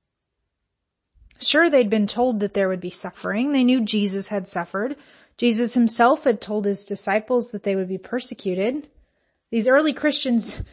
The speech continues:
had said that they'd be willing to suffer, and they meant it, but had they really bargained for an unhinged emperor who literally hung live Christians on crosses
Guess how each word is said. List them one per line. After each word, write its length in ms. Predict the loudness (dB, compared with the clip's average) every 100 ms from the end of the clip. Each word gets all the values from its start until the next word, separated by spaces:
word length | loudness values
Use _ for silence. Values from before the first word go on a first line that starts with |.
| _
had 220 | 0 0 2
said 300 | 4 4 4
that 160 | 2
they'd 180 | 2 0
be 120 | -2
willing 320 | 0 0 -2
to 80 | -4
suffer, 560 | -4 -2 -2 -2 -2 -4 -12 -16 -2
and 140 | 2
they 100 | 4
meant 300 | 4 2 4
it, 180 | 2 4
but 260 | -2 -4 _ _ _ _ _ _
had 280 | -2 2 6
they 140 | 4
really 320 | 4 4 4 4
bargained 640 | 2 4 4 2 0 -2
for 180 | 0 -2
an 140 | -2 -2
unhinged 720 | -2 -2 -2 0 0 0 -2
emperor 600 | -4 0 0 0 -4 -10 -18 _ _ -2
who 180 | 0
literally 480 | 2 2 4 2 0
hung 400 | 2 2 2 0
live 400 | 2 4 4 0
Christians 480 | -4 -6 -4 -4 -2
on 180 | -2 -4
crosses 760 | -4 -4 -2 -4 -6 -6 -14